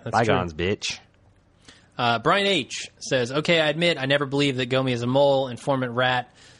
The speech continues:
Speaker 1: but now I'm convinced of it."
Speaker 2: Hell yeah!
Speaker 1: <laughs> How else could Mike know that the D E A was at Madrigal sixty seconds before they arrived?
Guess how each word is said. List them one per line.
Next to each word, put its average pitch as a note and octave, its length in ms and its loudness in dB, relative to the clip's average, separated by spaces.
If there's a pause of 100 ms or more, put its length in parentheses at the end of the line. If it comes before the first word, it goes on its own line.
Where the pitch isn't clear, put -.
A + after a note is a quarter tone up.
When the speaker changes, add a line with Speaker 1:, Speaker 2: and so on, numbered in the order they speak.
(280)
Speaker 1:
but B2+ 100 -2
now D#3+ 160 4
I'm D3+ 120 -2
convinced A#2+ 380 -6
of G2+ 80 -12
it." F#2+ 140 -14 (160)
Speaker 2:
Hell D3 380 6
yeah! A3 640 8 (260)
Speaker 1:
<laughs> - 220 -20
How G3+ 260 6
else G3+ 260 2
could D3 200 -8
Mike D#3 260 2
know D3 160 4
that C3 80 -4
the C3 60 -4
D D3 280 -2
E C#3+ 40 4
A C3+ 120 2
was B2+ 160 -6
at B2 100 -2
Madrigal B2 440 0
sixty - 320 -6
seconds - 320 -2
before B2+ 280 -4
they A#2 140 0
arrived? G2+ 420 -4